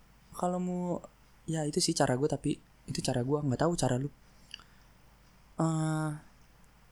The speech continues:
buat kegiatan, eh, gunain waktu luang lu untuk nyari kegiatan yang buat lu seneng, yang buat lu ngelupain masa lalu, masa lalu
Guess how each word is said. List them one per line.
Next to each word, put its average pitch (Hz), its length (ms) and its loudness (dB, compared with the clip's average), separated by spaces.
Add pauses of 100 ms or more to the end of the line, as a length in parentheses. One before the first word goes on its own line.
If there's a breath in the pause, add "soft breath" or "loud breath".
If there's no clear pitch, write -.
(600)
buat 165 240 2
kegiatan, 147 640 2 (720)
eh, 139 300 0 (260)
gunain 139 480 2
waktu 185 240 2
luang 135 400 6
lu 135 160 4 (320)
untuk 180 240 2
nyari 156 240 2
kegiatan 131 720 0
yang 139 160 2
buat 135 240 4
lu 160 240 2
seneng, 117 720 4
yang 127 320 0
buat 123 240 4
lu 165 160 2
ngelupain 135 480 2
masa 127 560 2
lalu, 127 320 2
masa 123 240 0
lalu 117 320 2